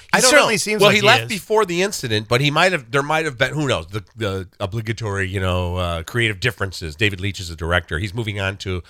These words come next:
Speaker 1: a movie called Fall Guy, starring Ryan Gosling.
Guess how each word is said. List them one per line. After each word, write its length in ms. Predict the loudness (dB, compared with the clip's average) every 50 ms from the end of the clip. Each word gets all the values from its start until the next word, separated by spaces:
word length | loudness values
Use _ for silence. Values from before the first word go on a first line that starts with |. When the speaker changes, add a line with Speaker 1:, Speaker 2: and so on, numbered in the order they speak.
| -18 -20 -20 -20 -20 -10 _
Speaker 1:
a 80 | -4 -4
movie 280 | -2 -4 -4 -4 -6
called 240 | -6 -6 -6 -8 -2
Fall 240 | 0 2 2 2 2
Guy, 180 | 0 -2 -2
starring 440 | -4 -4 -4 -2 -2 -2 -4 -6 -10 _
Ryan 280 | -4 -2 -2 -2 -2 -4
Gosling. 400 | -4 -4 -4 -4 -6 -12 -14